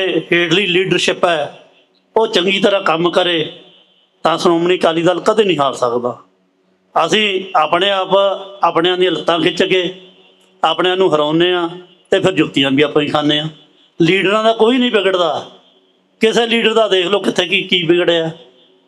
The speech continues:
ਵਿਗੜਦਾ ਤਾਂ ਆਪਣਾ ਹੀ ਆ ਪਿੰਡਾਂ 'ਚ, ਕਿਉਂਕਿ ਜਦ ਆਪਾਂ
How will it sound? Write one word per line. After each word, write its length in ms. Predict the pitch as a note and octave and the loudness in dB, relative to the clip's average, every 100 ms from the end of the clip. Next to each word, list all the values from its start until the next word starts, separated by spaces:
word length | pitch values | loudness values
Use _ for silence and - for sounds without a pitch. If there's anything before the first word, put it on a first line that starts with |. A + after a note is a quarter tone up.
| - | -2
ਵਿਗੜਦਾ 360 | G3 G#3 A#3 | 0 2 0
ਤਾਂ 140 | A#3+ - | 0 0
ਆਪਣਾ 300 | G#3 G#3 G#3+ | 0 -2 -2
ਹੀ 120 | G#3+ | 0
ਆ 80 | G3 | -2
ਪਿੰਡਾਂ 340 | E3 D#3 C#3+ | -2 -2 -2
'ਚ, 100 | B2 B2+ - _ _ _ _ | -2 -4 -8 _ _ _ _
ਕਿਉਂਕਿ 240 | F#3 G3 | -2 0
ਜਦ 180 | F#3 F3 | 0 0
ਆਪਾਂ 480 | F3+ - F#3 F#3 | 0 0 -2 -2